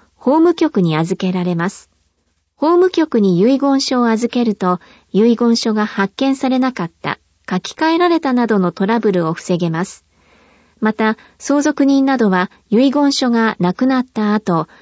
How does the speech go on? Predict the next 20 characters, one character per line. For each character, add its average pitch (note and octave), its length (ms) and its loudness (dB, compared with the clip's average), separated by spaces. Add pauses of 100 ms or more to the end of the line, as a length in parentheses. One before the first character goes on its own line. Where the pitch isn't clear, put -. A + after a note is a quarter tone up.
(280)
法 D4+ 200 2
務 F4 160 4
局 D4+ 280 -2
で F#3+ 160 2
遺 G#3+ 280 2
言 C#4 220 0
書 B3+ 160 -2
の A#3+ 120 2
保 G#3 180 -2
管 C#4+ 280 -2
の C4+ 160 2
有 D#4 60 2
無 D#4+ 140 2
の A3 160 0
確 G#3 300 -4
認 G#3+ 260 2
や G#3 200 0 (280)
写 - 220 -2
し - 180 -2
の D#4 180 0